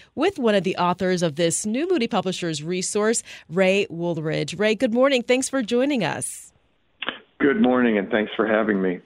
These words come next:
Speaker 1: Maybe we can go ahead and define a little bit more. What exactly is enemy mode?
Speaker 2: Enemy mode is a non-relational brain state where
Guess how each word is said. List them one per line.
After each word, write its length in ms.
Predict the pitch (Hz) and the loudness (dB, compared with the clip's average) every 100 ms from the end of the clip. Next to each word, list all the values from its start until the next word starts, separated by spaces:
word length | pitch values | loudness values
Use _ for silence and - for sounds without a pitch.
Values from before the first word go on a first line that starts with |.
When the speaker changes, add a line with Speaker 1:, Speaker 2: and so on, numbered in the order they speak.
| - - - | -20 -20 -6
Speaker 1:
Maybe 220 | 262 440 605 508 | 2 2 4 2
we 100 | 466 | 4
can 140 | 339 | 2
go 140 | 302 | 2
ahead 220 | 302 285 226 | 2 2 0
and 140 | 208 | 0
define 320 | 202 - 202 | -2 0 2
a 60 | 190 | 2
little 280 | 185 208 220 | 2 2 2
bit 260 | 165 196 | 2 -2
more. 340 | 185 190 196 175 | -2 0 0 0
What 400 | 170 247 415 - | 0 0 0 2
exactly 880 | 262 208 180 226 208 214 214 196 190 | 0 0 -2 0 0 -2 0 -2 0
is 360 | 185 170 165 - _ | 0 0 0 -6 _
enemy 420 | 185 190 175 156 | -2 0 0 -4
mode? 380 | 151 - - - - _ _ _ _ _ _ - - _ _ - | -10 -14 -18 -20 -20 _ _ _ _ _ _ -18 -18 _ _ 0
Speaker 2:
Enemy 300 | 170 220 175 | 4 6 6
mode 320 | 135 117 104 | 4 4 2
is 120 | 92 | 0
a 80 | 98 | -2
non-relational 1120 | 101 110 117 135 143 120 113 113 - - 92 | 0 2 2 2 2 2 2 0 0 0 0
brain 420 | 87 101 101 95 95 - | 0 0 2 2 0 -2
state 360 | 92 - - - - _ _ - | 0 0 -4 -12 -20 _ _ 0
where 600 | 120 113 110 104 98 | 2 4 2 2 0